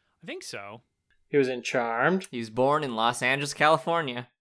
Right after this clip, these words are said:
Speaker 1: Uh, well, he
Speaker 2: Oh.
Speaker 1: was. Uh, wh-, why am I thinking he was involved in a lot of Canadian media, though?
Speaker 2: In twenty twenty, he was in a movie called Time Crafters,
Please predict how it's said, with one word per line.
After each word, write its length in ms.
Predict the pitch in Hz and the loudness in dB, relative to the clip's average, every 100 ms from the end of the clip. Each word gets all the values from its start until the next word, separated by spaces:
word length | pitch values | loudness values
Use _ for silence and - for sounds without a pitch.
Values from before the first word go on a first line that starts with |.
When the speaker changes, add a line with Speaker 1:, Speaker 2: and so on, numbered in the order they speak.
| _ _ _ _ _ _ | _ _ _ _ _ _
Speaker 1:
Uh, 280 | 139 147 143 135 | -16 -12 -10 -8
well, 120 | 151 | -10
he 160 | 165 | -8
Speaker 2:
Oh. 100 | 220 | -6
Speaker 1:
was. 200 | 262 196 | -4 -4
Uh, 680 | - _ _ _ _ - - - _ _ | -8 _ _ _ _ -20 -20 -20 _ _
wh-, 180 | - | -20
why 180 | 165 208 | -16 -14
am 140 | 302 311 | -12 -12
I 60 | |
thinking 380 | 226 214 190 175 | -10 -12 -10 -10
he 140 | 147 | -10
was 380 | 156 135 120 - _ _ _ _ _ _ | -12 -12 -12 -16 _ _ _ _ _ _
involved 440 | 156 151 131 156 151 | -12 -10 -6 -6 -6
in 80 | 147 | -10
a 80 | 139 | -10
lot 120 | 139 | -12
of 100 | - | -14
Canadian 520 | - 139 131 113 104 | -14 -10 -8 -8 -10
media, 380 | 117 131 104 98 - | -10 -10 -10 -14 -18
though? 240 | - - _ _ _ _ _ _ | -20 -20 _ _ _ _ _ _
Speaker 2:
In 140 | 135 131 | -8 0
twenty 260 | 175 202 | 4 4
twenty, 280 | 196 208 214 | 6 6 8
he 120 | 196 | 8
was 140 | 180 165 | 8 8
in 100 | 165 | 4
a 40 | |
movie 260 | 160 165 196 | 2 2 4
called 320 | 175 147 - | 6 4 2
Time 360 | - 170 214 208 | 2 4 4 4
Crafters, 640 | 147 123 - 135 131 | 4 4 2 0 0